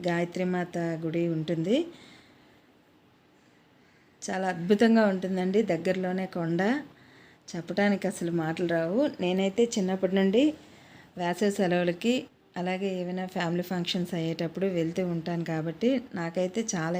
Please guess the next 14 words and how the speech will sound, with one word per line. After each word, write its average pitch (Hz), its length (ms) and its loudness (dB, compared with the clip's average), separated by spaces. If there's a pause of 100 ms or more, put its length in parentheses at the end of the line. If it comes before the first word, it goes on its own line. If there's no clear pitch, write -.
ఇష్టం. 185 300 -2
మా 170 60 -2 (100)
పిన్ని 170 280 -2
వాళ్ళ 165 220 -2 (520)
ప్లేస్ 160 360 -6
అంటే 170 180 -2 (120)
బాగుంటుంది 160 600 -2 (120)
ఇంటి 165 240 -4
దగ్గర. 160 240 -4 (880)
ఇక్కడ 190 180 -2 (160)
పిల్లలు 190 320 4
వడ్డిస్తున్నారు 175 680 0 (520)
పెద్దవాళ్ళకి. 165 640 -4 (540)
నిజంగా 196 360 -2